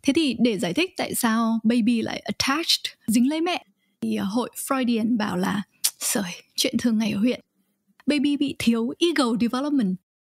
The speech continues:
Tức là cái ego của baby nó chưa phát triển đủ để nó có thể có quan hệ với bất cứ ai, bất cứ cái gì, trừ tim mẹ. Chỉ có tim mẹ mà thôi,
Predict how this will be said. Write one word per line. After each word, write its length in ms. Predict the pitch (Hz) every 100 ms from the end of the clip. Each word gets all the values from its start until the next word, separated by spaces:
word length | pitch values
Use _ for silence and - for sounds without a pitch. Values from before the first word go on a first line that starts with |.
| _ -
Tức 80 | -
là 140 | 302 202
cái 140 | -
ego 360 | 247 233 226 202
của 140 | 208
baby 360 | 196 226 240 240
nó 120 | 214
chưa 180 | - 302
phát 140 | 349
triển 220 | - 233
đủ 220 | 202 180 -
để 100 | 175
nó 140 | 175
có 100 | 170
thể 280 | 233 226 226 -
có 140 | 220
quan 180 | - 233
hệ 180 | 240 -
với 240 | 220 202
bất 220 | 220 359 -
cứ 160 | 262
ai, 340 | 262 262 262 254 _ _ _ _
bất 160 | 254 311
cứ 100 | 240
cái 120 | 262
gì, 240 | 247 208 196 - - -
trừ 180 | - 254
tim 140 | 277 269
mẹ. 260 | 269 - _ _ _ _
Chỉ 160 | - 254
có 80 | 254
tim 200 | 339 320
mẹ 120 | 294
mà 140 | 208
thôi, 260 | 220 254